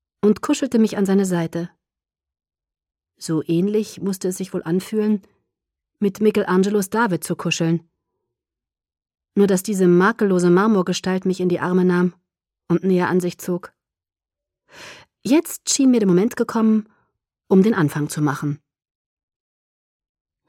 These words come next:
„Ich würde gern etwas mit dir besprechen, und ich fände es gut, wenn du versuchen könntest, aufgeschlossen zu sein.“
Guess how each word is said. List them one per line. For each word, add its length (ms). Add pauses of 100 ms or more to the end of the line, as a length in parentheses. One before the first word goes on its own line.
(440)
„Ich 180
würde 160
gern 240
etwas 240
mit 100
dir 80
besprechen, 640 (840)
und 320
ich 160
fände 180
es 140
gut, 320 (720)
wenn 160
du 80
versuchen 520
könntest, 440
aufgeschlossen 600
zu 100
sein.“ 360